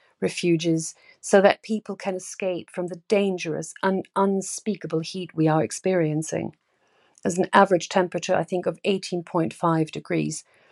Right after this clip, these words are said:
That really is hot. Lauterbach is also convinced that in the future we will have refugees from France, Italy, and Spain,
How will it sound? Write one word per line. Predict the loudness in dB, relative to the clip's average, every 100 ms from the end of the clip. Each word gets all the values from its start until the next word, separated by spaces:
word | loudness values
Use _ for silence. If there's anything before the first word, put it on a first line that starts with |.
| -20 _ _ 4
That | 4 4
really | 0 2 2 2
is | -2 -2
hot. | -2 -2 -2 -10 _ _ _ _ _ _ _ _ _ _ -20 -20 _ _ _ _ 4
Lauterbach | 6 8 6 6 4
is | -2
also | -2 -2 -8
convinced | -8 -8 -4 -4 -6 -8
that | -8 -6
in | -8
the |
future | -8 -10 -8 -6 -6
we | -6
will | -8 -6
have | -4 -4 -2
refugees | -4 -4 -8 -8 -6 -6 -6 -6
from | -2 -2
France, | -2 0 2 0 -2 -10 -14 -12
Italy, | -10 -8 -8 -4
and | -4 -4 -6
Spain, | -10 0 2 2 0 -6